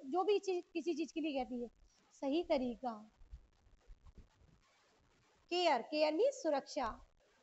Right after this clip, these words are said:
ये हमने ग्रोइंग अप में भी पढ़ा था ये वाला वर्ड, केयर। केयर मीन्स सुरक्षा।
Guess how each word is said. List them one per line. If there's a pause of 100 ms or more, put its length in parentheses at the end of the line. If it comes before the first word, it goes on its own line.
(160)
ये
हमने (200)
ग्रोइंग
अप
में
भी
पढ़ा
था
ये
वाला (880)
वर्ड,
केयर।
केयर
मीन्स
सुरक्षा।